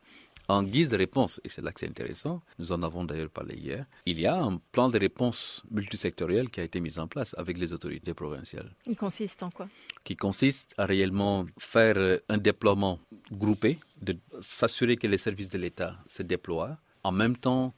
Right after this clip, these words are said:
Speaker 1: que les humanitaires, ainsi que les services de la mission, pour donner des services d'assistance sociale, psychosociale, médicale.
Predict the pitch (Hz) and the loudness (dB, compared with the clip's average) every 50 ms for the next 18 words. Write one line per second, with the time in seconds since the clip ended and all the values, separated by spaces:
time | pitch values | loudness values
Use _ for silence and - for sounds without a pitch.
0 | _ - - 107 104 104 95 95 104 104 101 95 92 87 - - 110 117 127 143 | _ -2 0 0 0 0 0 0 2 2 2 2 0 0 0 2 2 2 2 2
1 | 160 156 _ _ _ - 120 - - 131 - 135 117 113 107 - 120 107 110 104 | -2 -6 _ _ _ 0 2 2 2 0 2 2 2 2 2 2 0 0 0 0
2 | 101 98 90 87 85 87 85 - - - 117 131 147 139 131 _ _ _ - 107 | 0 0 0 0 0 -2 -4 -6 -6 -4 -2 -2 -2 -4 -6 _ _ _ -10 -8
3 | 98 90 92 92 87 98 107 117 117 120 120 - 87 101 95 - - 98 90 85 | -6 -4 -4 -4 -2 0 0 -2 -2 -4 -8 -4 -2 -2 0 0 -2 -4 -4 -4
4 | 95 98 - - - - - - - 95 92 92 - - 98 - - - 95 82 | -6 -8 -10 -12 -18 -20 -20 -18 -6 -4 -2 -2 -2 -4 -8 -10 -8 -6 -4 -4
5 | 90 87 - - - - _ - - - 110 101 - - 95 90 87 87 90 92 | -4 -4 -6 -10 -16 -18 _ -8 -4 -2 -2 -2 -2 -2 0 0 0 -2 -4 -8
6 | 95 - - - - - 104 95 - 101 90 - - - 73 67 62 73 80 - | -10 -10 -10 -10 -8 -6 -8 -6 -6 -8 -10 -8 -8 -6 -6 -6 -8 -10 -14 -14
7 | - 101 98 98 98 90 92 - - 76 64 64 82 117 | -8 -4 -2 -2 -2 -4 -6 -6 -4 -4 -4 -4 -4 -8